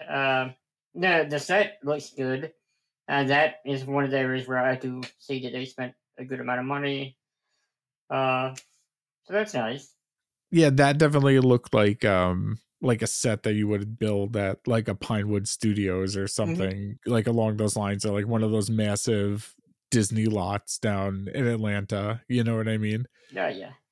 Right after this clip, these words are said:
Speaker 2: Um,
Speaker 1: Did you notice the number of gods that are here? Because
Speaker 2: I
Speaker 1: there's supposed to be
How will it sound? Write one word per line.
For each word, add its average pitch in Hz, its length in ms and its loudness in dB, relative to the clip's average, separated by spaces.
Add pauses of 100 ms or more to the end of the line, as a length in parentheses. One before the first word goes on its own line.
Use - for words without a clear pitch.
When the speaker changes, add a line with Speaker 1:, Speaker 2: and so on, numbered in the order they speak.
(460)
Speaker 2:
Um, 101 540 -2 (560)
Speaker 1:
Did 165 180 -4
you 160 140 -4
notice 165 400 -4
the 143 520 -6
number 135 260 -2
of 120 160 -10
gods 120 420 0
that - 140 -16
are 107 140 -10
here? 113 440 -14 (460)
Because 135 200 -12
Speaker 2:
I 147 140 4
Speaker 1:
there's 165 200 8
supposed 156 200 2
to - 40 -8
be 143 240 -4